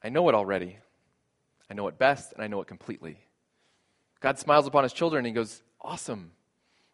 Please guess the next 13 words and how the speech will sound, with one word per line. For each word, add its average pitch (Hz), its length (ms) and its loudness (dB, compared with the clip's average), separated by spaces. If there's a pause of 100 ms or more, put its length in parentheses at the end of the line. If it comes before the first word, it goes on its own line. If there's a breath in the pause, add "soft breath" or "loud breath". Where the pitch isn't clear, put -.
(300)
If 113 100 -20
that 127 120 -4
is 95 100 -8
life-giving, 160 720 -2 (220)
and - 80 -12
it's 104 120 -10
a 175 60 -14
passion - 440 -12
that 135 100 -10
you 135 80 -10
pursue, 156 640 -4 (380 loud breath)
that 143 120 -8
is 107 160 -8